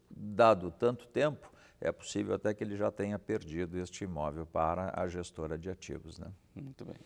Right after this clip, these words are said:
Speaker 2: Bom, temos agora a pergunta de uma telespectadora anônima.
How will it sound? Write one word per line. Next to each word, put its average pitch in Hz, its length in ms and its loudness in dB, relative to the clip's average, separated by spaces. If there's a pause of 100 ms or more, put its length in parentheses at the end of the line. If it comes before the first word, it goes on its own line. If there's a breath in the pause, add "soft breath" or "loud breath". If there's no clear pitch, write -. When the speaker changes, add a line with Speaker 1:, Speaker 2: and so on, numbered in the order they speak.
(600 soft breath)
Speaker 2:
Bom, 170 120 2
temos 180 220 0
agora 160 220 2
a - 20 -2
pergunta 170 640 0
de 127 160 -4
uma 135 220 0
telespectadora 131 1120 4
anônima. 113 640 4